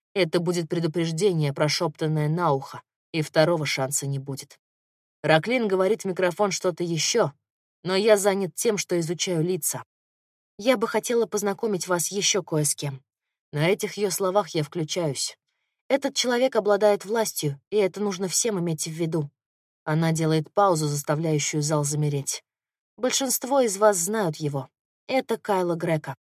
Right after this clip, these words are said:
Кайла напрягается рядом со мной. «Но чего вы не знаете, так это того, что он мой брат, сын Райо Ревена». Глаза сидящих расширяются, но никто не издаёт ни звука.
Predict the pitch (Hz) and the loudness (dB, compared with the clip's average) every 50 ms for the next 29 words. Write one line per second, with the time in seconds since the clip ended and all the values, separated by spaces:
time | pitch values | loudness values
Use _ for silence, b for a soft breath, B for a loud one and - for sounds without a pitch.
0 | _ _ _ _ _ _ _ _ _ _ _ 170 160 165 165 170 165 165 156 156 | _ _ _ _ _ _ _ _ _ _ _ 2 4 4 4 4 2 0 -2 -2
1 | 170 160 165 185 180 165 151 - - 151 139 143 143 139 - - 135 135 139 135 | -2 0 0 0 0 0 0 0 0 0 0 0 -2 -2 -2 -4 -4 -4 -4 -6
2 | 127 131 - _ _ _ _ _ _ _ _ _ _ _ 226 240 254 320 - - | -6 -10 -14 _ _ _ _ _ _ _ _ _ _ _ -2 -2 0 0 0 0
3 | 262 226 269 220 233 240 240 240 208 214 262 269 247 196 160 - - 147 135 - | 2 2 2 2 2 -2 -2 -4 -4 -2 -2 -2 -2 -2 -2 -2 -6 -6 -6 -8
4 | _ _ _ _ _ _ _ _ - 233 - 240 233 - 220 - 240 240 220 269 | _ _ _ _ _ _ _ _ -6 -2 -2 -2 -2 -2 -2 0 0 2 2 2
5 | 254 - - 220 208 208 202 202 202 202 190 185 202 220 185 151 - - - _ | 0 0 0 0 0 2 0 0 -2 -2 -2 0 0 0 0 0 -6 -14 -20 _
6 | _ _ _ _ _ _ _ - - - - 285 269 254 226 220 214 208 202 196 | _ _ _ _ _ _ _ -4 -2 -2 0 0 0 4 6 6 6 6 6 4
7 | 196 190 196 180 165 151 139 - _ _ _ _ _ _ _ _ _ _ _ _ | 2 2 2 2 2 0 -2 -6 _ _ _ _ _ _ _ _ _ _ _ _
8 | _ _ 156 156 156 156 160 185 202 202 - 208 185 208 196 190 - 190 - 180 | _ _ 0 4 4 4 4 4 2 0 0 0 2 2 2 2 0 -2 -2 -2
9 | 175 165 - - 185 202 208 196 165 151 - - - 160 165 165 175 165 - - | -2 -2 0 0 0 2 2 2 2 0 -2 -2 -2 -2 -2 -2 -2 -4 -4 -4
10 | 196 185 180 175 170 165 151 156 165 160 170 160 156 170 170 165 156 151 170 170 | -4 -2 0 0 0 0 0 0 0 0 -2 -2 -2 -2 -2 -2 -2 -2 -4 -4
11 | 175 156 - 139 123 | -6 -6 -8 -12 -20